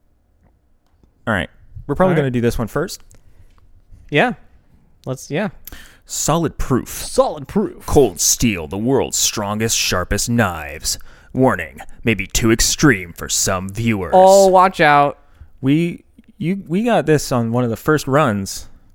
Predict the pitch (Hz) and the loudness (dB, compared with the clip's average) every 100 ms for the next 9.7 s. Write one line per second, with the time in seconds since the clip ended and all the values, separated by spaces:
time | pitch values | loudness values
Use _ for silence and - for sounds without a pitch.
0 | _ _ _ _ - 165 214 311 185 123 | _ _ _ _ -8 0 2 4 2 0
1 | 160 185 175 208 240 - 202 196 170 226 | -4 -6 -2 -2 -2 -6 -6 -6 -10 -12
2 | - - 302 240 233 175 123 95 127 _ | -10 -4 -4 -2 -2 0 -2 -4 -10 _
3 | - 175 175 170 - - 285 302 269 247 | -8 -4 -2 -4 -6 -6 -4 -2 -2 -4
4 | 226 208 - 156 143 131 - 160 214 190 | -6 -10 -12 -6 0 2 2 2 2 4
5 | 180 180 190 185 165 139 120 117 117 113 | 2 4 2 2 0 -2 -2 -2 0 0
6 | 117 123 127 - _ - 82 82 - - | -2 -8 -10 -14 _ -14 -12 -12 -14 -12
7 | 165 - - - 165 156 - 190 170 143 | -12 -14 -18 -12 -6 -6 -4 -6 -2 -4
8 | 131 147 - - _ _ _ _ _ _ | -4 -6 -14 -18 _ _ _ _ _ _
9 | - 110 107 104 101 98 | -8 -4 -2 -2 -4 -6